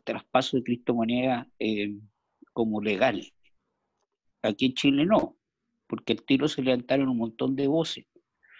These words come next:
Eh, la pregunta mía es, hay, o sea, ¿qué países están reconocidos los traders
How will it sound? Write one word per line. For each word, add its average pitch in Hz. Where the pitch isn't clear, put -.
Eh, 104
la 135
pregunta 143
mía 160
es, 147
hay, 151
o -
sea, -
¿qué 170
países 175
están 147
reconocidos 143
los 147
traders 143